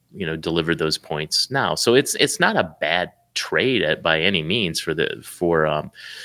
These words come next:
you know, Motown Matt to, to do that if that's his choice. But I, I really would think about the quarterbacks,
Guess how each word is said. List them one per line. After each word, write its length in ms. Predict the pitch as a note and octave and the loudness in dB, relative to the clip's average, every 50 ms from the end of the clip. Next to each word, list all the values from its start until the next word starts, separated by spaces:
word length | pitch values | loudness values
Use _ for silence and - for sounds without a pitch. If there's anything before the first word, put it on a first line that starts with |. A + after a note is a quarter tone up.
| - - _ | -18 -6 _
you 60 | G2+ E2+ | 0 0
know, 100 | D#2+ D#2+ | 0 2
Motown 460 | E2 E2 E2 D#2+ - E2+ D#2 D#2+ D#2 | 2 0 0 0 -2 -2 -4 -2 -4
Matt 320 | D#2 D#2 D#2 D#2+ D2+ - | -2 0 0 0 0 0
to, 120 | - - D2 D2 - _ _ _ | -4 -8 -8 -8 -14 _ _ _
to 100 | - - E2+ | -6 -6 -6
do 220 | D2+ - F2 F2+ | -4 -2 0 2
that 180 | E2+ E2+ D#2+ D2+ | 4 4 4 4
if 140 | D2+ - - | 2 2 2
that's 240 | D#2+ D2+ D2+ - | 0 0 0 -2
his 200 | - E2 D2 - | -6 -6 -6 -4
choice. 500 | - - - F2 E2 E2+ F2+ F#2 - - - - - - - _ - | -4 -2 0 0 2 2 0 0 -2 -6 -6 -12 -20 -20 -18 _ -2
But 100 | F#2 F2+ | 2 2
I, 140 | F#2 F2+ - | 2 2 2
I 80 | - G2+ | 0 0
really 300 | F#2 F2+ F#2+ G2 G2+ G2 | 2 4 4 4 4 4
would 300 | F2+ F2 E2 D#2+ E2+ E2 - _ _ _ _ _ | 4 4 2 0 -4 -10 -18 _ _ _ _ _
think 200 | - G2 E2 - | -2 -2 -2 2
about 200 | D2+ D#2 C2 - | 0 0 0 0
the 80 | - | -4
quarterbacks, 800 | - - - E2 D#2+ D#2+ D#2+ E2+ D#2+ E2 D#2 - - - - | -6 -4 -2 -2 0 0 2 2 2 2 0 -2 -4 -6 -6